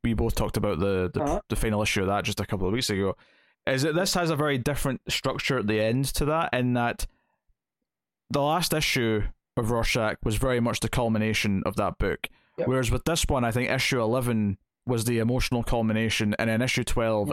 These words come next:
Speaker 2: Yeah.
Speaker 1: is, I would say an epilogue, but more of a, the fallout of what the real
Speaker 2: Yeah, I,
Speaker 1: culmination
Speaker 2: I,
Speaker 1: was.
Speaker 2: I believe in film school they taught us this was the denouement. Like, this is the, as you just said, the fallout. It's the,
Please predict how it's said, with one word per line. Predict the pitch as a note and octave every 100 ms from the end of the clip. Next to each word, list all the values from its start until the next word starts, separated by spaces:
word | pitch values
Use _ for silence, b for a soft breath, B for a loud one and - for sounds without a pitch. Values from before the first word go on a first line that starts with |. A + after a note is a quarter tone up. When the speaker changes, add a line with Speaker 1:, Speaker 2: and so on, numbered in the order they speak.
| -
Speaker 2:
Yeah. |
Speaker 1:
is, | G#2 G2 - _ -
I | - C4
would | C4+
say | F3
an | A2+
epilogue, | A#2 - E3 E3+ F#3 -
but | C3+
more | C#3+ D3 D#3
of | D3 C3
a, | B2 A2
the | A2+
fallout | - A#2 A2+ G2+ G2 -
of | G#2+ G2 - - - -
what | A2+ B2 -
the | A2
real | A2 G#2 G2+
Speaker 2:
Yeah, | A3+ G3+ G#3+
I, |
Speaker 1:
culmination | A#2 G#2+ G#2 - F#2
Speaker 2:
I, | F2
Speaker 1:
was. | - - -
Speaker 2:
I | G3
believe | G3+ C4 D#4+ F4
in | C#4+ -
film | A#3+ A#3
school | G#3+ G#3+ G3+
they | F#3
taught | F3+ F3
us | F3 F3+
this | E3 F#3
was | D#3
the | E3+
denouement. | D#3 D#3 D#3 D3 C#3+ D3+ F3 - _ _ _ _ _ _ _ -
Like, | C#3+ C#3+ -
this | D3+ C3+ D#3
is | C#3 B2+
the, | C#3+ C#3 C3+ C3 - _ _ _ _ -
as | E3+ D#3+
you | D#3+
just | D#3+ D3+
said, | C3
the | C#3 - _
fallout. | F3+ D#3+ C#3 B2 C3+ -
It's | C#3+ B2 - -
the, | C#3+ C3+ C3